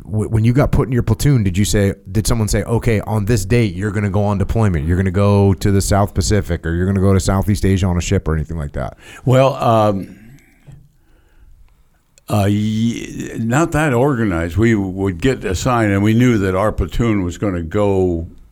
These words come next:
Speaker 2: at such and such a time. You know, I think, uh, I think we were due to go out another six months after we got on 'em. And then, um,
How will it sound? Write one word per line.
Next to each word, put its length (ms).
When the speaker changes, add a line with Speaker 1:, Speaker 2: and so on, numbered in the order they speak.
Speaker 2:
at 140
such 220
and 120
such 220
a 60
time. 520
You 140
know, 220
I 120
think, 240
uh, 220
I 120
think 140
we 120
were 120
due 200
to 80
go 220
out 100
another 280
six 320
months 260
after 400
we 140
got 220
on 280
'em. 160
And 340
then, 440
um, 600